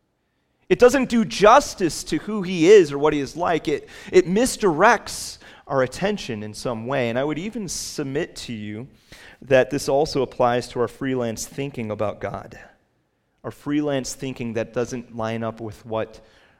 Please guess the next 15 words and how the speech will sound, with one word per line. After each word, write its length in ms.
the 80
Bible 300
says 540
of 140
him. 200
You 100
hear 200
statements 680
like, 180
"I 120
like 300
to 80
think 300
of 160
God 360